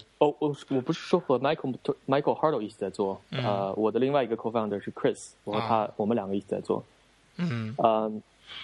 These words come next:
Speaker 1: 我们和 Michael 其实，<laughs> 怎么讲，在 Michael 出道以前就认识他了。呃，Chris 可能跟他，我的 co-founder 跟他交情更深一点。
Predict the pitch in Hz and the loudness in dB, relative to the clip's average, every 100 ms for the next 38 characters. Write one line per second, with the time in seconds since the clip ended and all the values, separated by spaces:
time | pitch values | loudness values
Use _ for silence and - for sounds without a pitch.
0 | - - - - - 139 135 156 226 240 | -16 -20 -20 -20 -4 2 4 4 2 2
1 | - 175 202 254 - 151 123 113 104 - | 4 4 2 0 2 4 4 0 -4 -8
2 | - 170 - 139 151 - _ _ _ - | 2 2 4 2 2 -4 _ _ _ -10
3 | - - 151 123 - 107 117 92 98 151 | -10 0 0 2 2 2 2 0 2 4
4 | 131 139 175 - 117 104 - - - 156 | 4 2 2 2 0 0 -6 -4 2 2
5 | 127 95 101 98 120 117 98 98 98 107 | 2 0 -4 0 2 0 0 -2 0 -2
6 | 120 _ - 107 101 98 - 143 - 180 | -6 _ -2 2 2 0 -2 -4 2 2
7 | - - 113 120 127 123 123 120 110 117 | 2 0 2 4 2 2 0 2 2 2
8 | 143 147 131 107 101 107 110 107 107 - | 0 2 0 0 0 0 2 2 0 -6
9 | _ _ _ _ - 120 110 107 110 - | _ _ _ _ 2 4 2 2 2 2
10 | 113 110 - - | 0 2 -2 -4